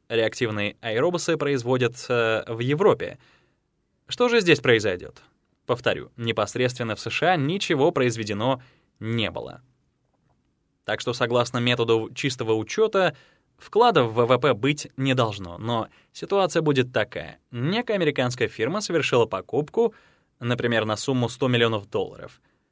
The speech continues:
Предположим, я совершаю покупку на сто миллионов долларов, поэтому сумма, учитываемая в инвестировании, возрастет на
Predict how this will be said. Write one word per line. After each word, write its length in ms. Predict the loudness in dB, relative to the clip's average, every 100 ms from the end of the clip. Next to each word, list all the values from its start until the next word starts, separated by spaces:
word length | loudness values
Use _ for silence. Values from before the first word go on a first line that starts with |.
| _
Предположим, 560 | -10 -8 -2 0 2 2
я 240 | 4 2
совершаю 460 | 4 0 0 -4 -6
покупку 500 | -8 -6 -6 -4 -2
на 320 | -2 -2 -4 -8 _ _
сто 400 | -12 -6 -2 0
миллионов 480 | 0 0 0 -2 -4
долларов, 400 | -6 -6 -10 -14 -6
поэтому 500 | -6 -4 -2 -2 -4
сумма, 600 | -8 -2 -2 0 -4 -8 -12
учитываемая 800 | -8 -6 -4 -4 -4 -6 -10 -6
в 100 | -2
инвестировании, 720 | 0 -2 -2 0 0 0 0
возрастет 800 | 2 4 2 0 0 0 0 -2
на 340 | 0 0